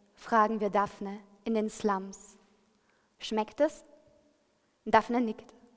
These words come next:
„Es ist gar nicht mal so übel. Es gibt ziemlich viele verlassene Spielplätze, die halb von Blutpflaumenbäumen und Gestrüpp zugewachsen sind.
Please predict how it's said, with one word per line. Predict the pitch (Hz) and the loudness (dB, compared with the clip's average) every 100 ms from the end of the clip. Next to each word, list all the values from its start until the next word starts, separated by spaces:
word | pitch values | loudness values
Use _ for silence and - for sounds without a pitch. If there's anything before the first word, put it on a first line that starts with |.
| _ - - - | _ -20 -12 -2
„Es | 226 | -2
ist | 233 - | 0 4
gar | 226 311 | 8 8
nicht | 330 - | 6 4
mal | 262 269 | 6 6
so | 254 | 4
übel. | - 285 226 196 226 - - - | 0 0 0 -2 -6 -20 -20 -2
Es | 226 | 2
gibt | 294 302 - - - - - | 4 2 0 -20 -20 -20 -10
ziemlich | - 294 339 339 - | 2 6 6 6 2
viele | 302 311 | 6 6
verlassene | 277 240 226 269 - 233 | 6 8 8 6 -2 -6
Spielplätze, | - - 285 277 - 202 - - 196 208 | -4 0 2 0 -2 -4 -4 -6 -6 -2
die | 202 | 0
halb | 240 233 262 - | 6 6 6 0
von | 226 220 | -4 -4
Blutpflaumenbäumen | 208 254 294 - - 214 208 208 208 196 208 220 233 214 | -2 0 0 -2 -4 4 4 4 0 0 4 4 4 0
und | 214 - | -4 -6
Gestrüpp | 220 - 233 262 - | -8 0 0 0 -10
zugewachsen | 233 208 208 - 214 | -4 -2 -2 -4 -10
sind. | 196 196 208 | -8 -8 -10